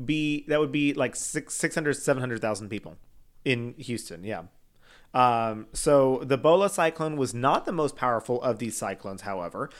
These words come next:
The nineteen ninety-one Bangladesh cyclone was significantly stronger when it made landfall in the same general area as a Category five equivalent cyclone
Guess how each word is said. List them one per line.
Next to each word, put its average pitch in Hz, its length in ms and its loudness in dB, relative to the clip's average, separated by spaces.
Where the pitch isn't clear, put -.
The 131 100 -4
nineteen 139 320 -4
ninety-one 135 580 -2
Bangladesh 131 480 0
cyclone 135 420 -2
was 110 160 -2
significantly 156 640 -6
stronger 123 420 -4
when 120 140 -2
it 113 80 -12
made 113 140 -6
landfall 120 440 -4
in 120 60 -10
the 107 80 -8
same 120 240 -6
general 107 340 -6
area 135 300 0
as 117 220 -4
a 104 40 -8
Category 147 480 -4
five 127 320 0
equivalent 127 440 -8
cyclone 107 500 -6